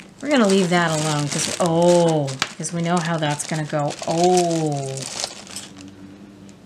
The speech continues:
Gorgeous. Okay, well, we'll have to get our light out to see, but that looks,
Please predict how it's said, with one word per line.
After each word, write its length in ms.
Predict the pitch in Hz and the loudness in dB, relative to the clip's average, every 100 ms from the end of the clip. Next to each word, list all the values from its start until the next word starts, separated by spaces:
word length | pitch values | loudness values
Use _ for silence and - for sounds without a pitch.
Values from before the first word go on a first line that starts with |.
| - - - - - - - - - - - - - - - - - - - - - - - - - - - - - - - - - - | -20 -20 -20 -20 -20 -20 -20 -20 -20 -20 -20 -20 -20 -16 -16 -16 -20 -20 -20 -20 -20 -20 -20 -20 -20 -20 -20 -20 -20 -20 -20 -18 -6 2
Gorgeous. 1400 | 240 302 330 349 - 294 285 262 233 208 - - - - - - - - - - - - - - - - - - - - - - - - - - - - - - - - - - - - - - - - - - - - - - - - - 240 | 4 2 -2 -8 -10 -6 -4 -2 -2 -2 -4 -6 -6 -10 -18 -20 -20 -20 -20 -20 -20 -20 -20 -20 -20 -20 -20 -20 -20 -20 -20 -20 -20 -20 -20 -20 -20 -20 -20 -20 -20 -20 -20 -20 -20 -20 -20 -20 -20 -20 -20 -20 -20 -20 -20 -20 -20 -20 -8 -4
Okay, 340 | 262 - 320 | -4 -2 0
well, 160 | 247 175 | 2 2
we'll 200 | 185 214 | 2 2
have 180 | 262 - | 0 -2
to 60 | |
get 280 | 254 277 - | 0 -2 0
our 180 | 226 220 | 0 0
light 580 | 208 202 202 226 226 - | 0 2 2 2 -2 -2
out 280 | 196 - | -2 -2
to 100 | 208 | -2
see, 380 | 185 - 196 175 | 0 0 0 -2
but 340 | 180 175 - 214 | -2 -4 -4 2
that 300 | 262 247 220 | 2 2 0
looks, 360 | 202 - - | -2 -2 -6